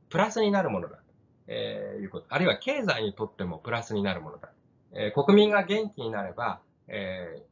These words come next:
ー、いいものが作れる。だから国際競争をするにもですね、えー、低賃金長時間労働で安いものを作る、安くて悪いものを作るよりは、えー、国民が元気になって、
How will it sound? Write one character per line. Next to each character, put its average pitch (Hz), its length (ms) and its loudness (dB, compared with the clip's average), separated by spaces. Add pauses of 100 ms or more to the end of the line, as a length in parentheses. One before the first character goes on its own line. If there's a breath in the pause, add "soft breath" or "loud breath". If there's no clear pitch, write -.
(360)
ー、 - 60 -4
い 185 160 4
い - 120 -10 (920)
も 120 180 -2
の 101 100 2
が 82 140 -6
作 - 160 -6
れ 90 120 0
る。 - 100 -12 (340)
だ - 100 -10
か 92 100 -6
ら 98 60 -8
国 - 180 -8
際 185 260 2
競 196 160 4
争 170 240 2
を 101 160 0
す - 120 -6
る 131 120 0
に 123 80 -4
も 82 120 -4
で - 100 -14
す - 80 -12
ね、 95 200 -6 (240 soft breath)
え 101 480 -2
ー、 - 40 -16 (180)
低 165 180 2
賃 185 260 2
金 139 160 -2
長 143 220 0
時 143 80 -12
間 147 240 0
労 147 180 0
働 113 220 -4
で 120 280 -4
安 117 340 -4
い 196 80 2
も 139 120 0
の 101 140 -4
を 90 100 -8
作 - 200 -10
る、 92 160 -10 (360)
安 147 220 -6
く - 140 -4
て 113 80 -4
悪 107 260 0
い 156 40 -4
も 123 120 -4
の 95 120 -6
を 85 60 -18
作 - 200 -10
る 98 40 -6
よ 90 120 -6
り 104 100 -10
は、 143 240 0 (180)
え 104 240 -4
ー、 135 100 -8
国 151 120 -6
民 147 160 -4
が 131 160 -2
元 180 260 0
気 139 120 -10
に 104 100 -4
な 92 140 -8
っ - 60 -16
て、 - 400 -6